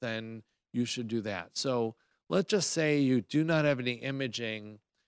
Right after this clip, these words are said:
that identifies plaque, then ask your doctor for a prescription for a C T calcium score.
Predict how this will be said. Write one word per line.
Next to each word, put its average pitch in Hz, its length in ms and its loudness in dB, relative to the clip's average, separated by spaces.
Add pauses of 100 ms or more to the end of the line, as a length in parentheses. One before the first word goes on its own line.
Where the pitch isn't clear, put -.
(160)
that 123 160 0
identifies 117 720 -4
plaque, 110 460 -4
then 110 160 -12
ask 147 420 -8
your 185 100 0
doctor 131 440 -4
for 143 200 -2
a 139 40 -2
prescription 127 720 -6
for 120 120 -4
a 107 60 -8
C 120 260 -2
T 120 160 -8
calcium 110 520 -8
score. - 420 -12